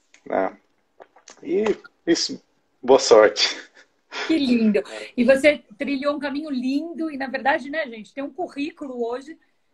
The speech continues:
Speaker 2: Ele contou um pouquinho do currículo dele pra gente. E é um currículo, assim, que ele trabalha em qualquer lugar do mundo, na verdade. Então, parabéns,
Speaker 1: Com certeza.
Speaker 2: Heitor.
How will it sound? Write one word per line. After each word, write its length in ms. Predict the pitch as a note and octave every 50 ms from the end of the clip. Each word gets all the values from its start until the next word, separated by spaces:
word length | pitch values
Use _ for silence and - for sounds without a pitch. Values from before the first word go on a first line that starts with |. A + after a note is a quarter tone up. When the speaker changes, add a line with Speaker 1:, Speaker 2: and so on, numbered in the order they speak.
| _ _
Speaker 2:
Ele 180 | - A3+ B3 C4
contou 320 | C4+ C#4 D4 C#4 B3+ D#4
um 60 | D4+ A3+
pouquinho 580 | - E4 D#4+ - _ _ C4+ D4 F4+ G#4 A#4 F#4+
do 120 | E4+ -
currículo 420 | - A#3+ - C#4+ C#4 - D4+ C#4
dele 240 | G#3 B3+ B3+ B3 -
pra 160 | - C4 A#3
gente. 520 | A3 F#3+ A#3+ B3+ C#4+ E4 - - E4+ E4+ - _ _ _ - - -
E 60 | B3
é 60 | C4
um 80 | C4+ C4+
currículo, 420 | D4 C#4+ B3 D4 C#4+ - D4+ C#4+
assim, 300 | C#4 C4+ - - C#4+ C#4+
que 80 | - D4
ele 200 | C#4 C#4 D4 - - _
trabalha 360 | - C#4 B3 - B3 B3+ C4
em 60 | C4+ C4
qualquer 220 | C4 B3 C4 C4+
lugar 240 | D4 - C4 B3+ B3
do 100 | B3 A#3+
mundo, 320 | G#3+ F#3+ F3+ E3+ E3 F3+ F3+
na 120 | F3+ F3
verdade. 520 | F3 F3+ D#3+ D3+ E3+ - - D3+ - F#3+ - _ _ _ - -
Então, 180 | - A#3 A#3+ A#3+
parabéns, 680 | - C4+ B3+ C4 C#4+ C#4 G#3 F#3 - A3+ G#3+ G#3 F#3+ F#3
Speaker 1:
Com 60 | G#3+
certeza. 200 | G#3 G3 - G#3
Speaker 2:
Heitor. 240 | G3 - G#3+ G#3